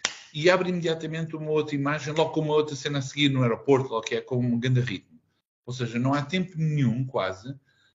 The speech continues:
para nós, eh, interiorizarmos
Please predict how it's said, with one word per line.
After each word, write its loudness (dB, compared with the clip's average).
para 4
nós, -4
eh, 0
interiorizarmos 0